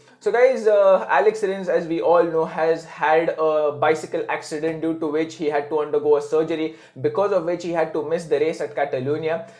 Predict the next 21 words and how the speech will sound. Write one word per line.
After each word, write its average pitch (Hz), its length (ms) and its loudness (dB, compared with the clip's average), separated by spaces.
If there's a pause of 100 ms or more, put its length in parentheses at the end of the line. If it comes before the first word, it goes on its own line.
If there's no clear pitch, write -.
(100)
But 165 200 0
there 202 120 2
is 202 140 0
good 226 220 -2
news 226 220 2
coming 185 320 -4
in 185 200 -6
that 175 160 0
Alex 185 400 -2
Rins 175 260 -4
will 165 280 -4
definitely 190 560 -4
be 165 220 -6
back 156 340 0
at 156 140 -2
the 165 100 4
German 160 420 0
Grand 156 300 -4
Prix 160 180 -6
at 156 120 -4
Sachsenring. 160 600 -4